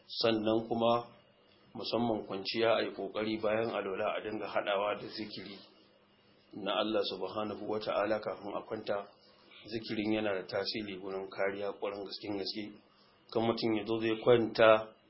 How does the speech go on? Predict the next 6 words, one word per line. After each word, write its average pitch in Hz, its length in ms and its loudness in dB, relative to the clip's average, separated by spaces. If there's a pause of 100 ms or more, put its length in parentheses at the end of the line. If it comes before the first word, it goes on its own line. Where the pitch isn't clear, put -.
(640)
ya 95 120 -8
kwanta 110 300 2
yadda 107 280 6
ka 107 100 -4
san 104 240 0
wato 90 600 -2